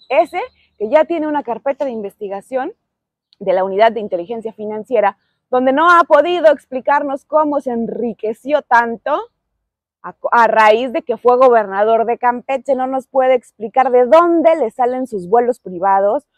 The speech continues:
los jets privados, la mansión, los terrenos en la playa de Campeche.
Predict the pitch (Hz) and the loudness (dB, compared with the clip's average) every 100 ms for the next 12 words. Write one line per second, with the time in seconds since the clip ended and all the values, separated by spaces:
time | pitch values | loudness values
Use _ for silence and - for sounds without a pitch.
0 | _ _ 180 165 165 233 - _ 185 185 | _ _ -6 -4 -2 -2 -4 _ -6 2
1 | 196 202 202 208 202 196 190 185 175 262 | 4 6 4 2 2 2 0 -6 -6 -6
2 | 220 226 214 202 - 180 214 247 254 196 | -6 -2 -2 -2 -2 -2 0 -2 -2 -6
3 | 202 175 - 208 202 202 185 175 165 165 | -6 -8 -2 0 0 2 0 -2 -10 -16
4 | - 208 190 240 | -8 -6 -4 -8